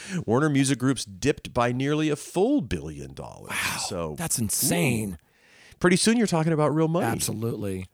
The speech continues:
Speaker 2: Yeah, I mean, that's, that's just so crazy, that much, uh, market cap loss. And, you know, the, as Tim points out, that, that report's devastating conclusion was that over one million music subscriptions were canceled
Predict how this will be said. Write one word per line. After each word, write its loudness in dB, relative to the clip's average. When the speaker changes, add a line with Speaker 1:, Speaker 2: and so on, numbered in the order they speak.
Speaker 2:
Yeah, -2
I -8
mean, -2
that's, -4
that's -4
just 0
so 4
crazy, 0
that -6
much, -2
uh, -8
market -4
cap -8
loss. -4
And, -4
you -4
know, 0
the, -4
as -4
Tim 2
points -2
out, -4
that, -2
that -2
report's -2
devastating -4
conclusion 0
was -4
that -4
over 0
one 0
million 0
music 0
subscriptions -4
were -6
canceled -6